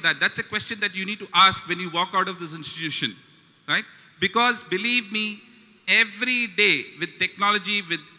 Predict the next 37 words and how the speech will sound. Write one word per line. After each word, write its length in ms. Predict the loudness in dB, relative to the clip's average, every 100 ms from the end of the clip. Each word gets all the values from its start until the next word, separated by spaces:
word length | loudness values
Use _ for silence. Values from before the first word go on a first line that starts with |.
| _ -4
with 220 | -4 -2
information 560 | -4 0 0 0 0 -4
that 120 | -4
is 80 | -8
flowing, 500 | -6 0 0 0 -4 -18 -20 -6
the 120 | -4
rules 320 | -2 -4 -2
of 120 | -4
the 80 | -4
game 280 | -6 -4 -6 -8
keep 200 | -14 -12
changing. 480 | -8 -8 -6 -6 -6
Today 260 | -4 0 0 0
you 120 | -4 -2
join 320 | 4 4 4 0
a 60 | 2
college 240 | 2 2 -2
saying 220 | -6 -4
that 140 | -4
this 120 | -4
is 80 | -4
what 140 | 0 0
I'm 120 | 0
gonna 140 | -2 -2
do 120 | 0
after 180 | 0 -2
three 240 | -6 -2 0
years. 200 | 0 -2
You 100 | -2
never 220 | 0 2
know 160 | 0 4
what 140 | 4 4 0 -20 -20 -6 0
that 120 | 0 -2 -6
particular 320 | -6 -4 -4
thing 180 | -4 -2
is 160 | -4 2
relevant 380 | 4 4 4